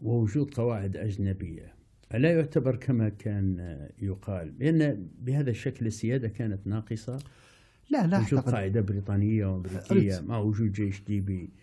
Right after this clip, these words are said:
Speaker 1: يقود في ذلك الوقت، آه،
Speaker 2: لم يسجل أن
Speaker 1: الملك إدريس؟
Speaker 2: لم يسجل أن الإنجليز ولا الأمريكان تدخلوا في الشأن الداخلي.
Speaker 1: لكن وجود قاعدة في حد ذاتها،
Speaker 2: اسمعني
Speaker 1: يعني،
Speaker 2: بس،
Speaker 1: ف-،
Speaker 2: خليني أكمل
Speaker 1: مم.
Speaker 2: لك.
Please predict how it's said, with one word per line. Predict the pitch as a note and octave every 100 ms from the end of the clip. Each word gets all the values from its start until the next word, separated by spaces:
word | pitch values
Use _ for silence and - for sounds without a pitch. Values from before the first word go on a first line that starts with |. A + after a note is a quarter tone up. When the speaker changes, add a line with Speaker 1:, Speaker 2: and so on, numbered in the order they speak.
| - - - -
Speaker 1:
يقود | F#2+ F#2+ - A2 G2 F#2+ F#2
في | -
ذلك | F#2 G2 F2+ F#2+
الوقت، | F2 F#2+ F#2+ - -
آه، | - -
Speaker 2:
لم | D3+ G#3
يسجل | G3 - F3+ D3+ D3+ C#3+
أن | C#3+
Speaker 1:
الملك | C#3 G#2 B2 -
إدريس؟ | F#2+ F#2+ A2+ A2+ - -
Speaker 2:
لم | C#3+ E3+ E3
يسجل | C3+ C#3+ B2+ B2+
أن | A#2+
الإنجليز | A2+ A2+ B2+ G#2+
ولا | G#2+ G#2+
الأمريكان | G#2 G2+ G#2+ - A#2 G2+
تدخلوا | G2+ G#2 G#2+
في | G#2+
الشأن | - - G2
الداخلي. | F2 - - - _ _ - _
Speaker 1:
لكن | B2 F#3+ E3+
وجود | C#3 D#3 E3+
قاعدة | - F3 D3
في | C#3 B2+
حد | C3+ D3
ذاتها، | G3+ A2+
Speaker 2:
اسمعني | G#2+ B2+
Speaker 1:
يعني، | C3+
Speaker 2:
بس، | D3
Speaker 1:
ف-، |
Speaker 2:
خليني | C#3+ C#3+
أكمل | - D#3+
Speaker 1:
مم. | -
Speaker 2:
لك. | F#2+